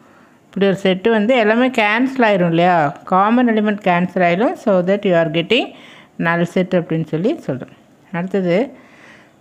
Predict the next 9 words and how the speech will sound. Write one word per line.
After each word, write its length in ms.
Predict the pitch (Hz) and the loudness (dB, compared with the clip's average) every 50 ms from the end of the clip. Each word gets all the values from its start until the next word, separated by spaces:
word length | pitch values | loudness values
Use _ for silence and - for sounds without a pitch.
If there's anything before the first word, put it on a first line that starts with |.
| _ _ - - | _ _ -12 -8
ஆ, 40 | 175 165 160 151 147 151 139 - 180 180 165 - - - - - - - - _ _ _ _ _ _ _ _ _ _ _ _ _ _ _ _ - - 185 | -8 -6 -6 -6 -6 -8 -8 -10 -12 -14 -14 -20 -20 -20 -20 -20 -20 -20 -20 _ _ _ _ _ _ _ _ _ _ _ _ _ _ _ _ -10 -4 -2
A 180 | 185 202 214 | -2 0 0
delta 440 | 208 220 214 208 202 - 202 202 185 | 0 0 0 0 0 0 -2 0 0
B 260 | 180 190 196 202 190 | 0 0 2 2 0
equal 240 | 185 - 180 175 165 | 0 0 0 0 0
to 280 | - 190 214 254 302 294 294 - - - - | 0 0 0 0 0 -2 -6 -12 -20 -14 -6
X 160 | - 180 170 170 - - - 202 | -2 -2 -2 -2 -4 -10 -6 -2
belongs 380 | 196 190 196 202 208 220 226 220 - - | -2 0 2 2 2 0 -2 -4 -4 -4
to, 100 | - 233 | -2 0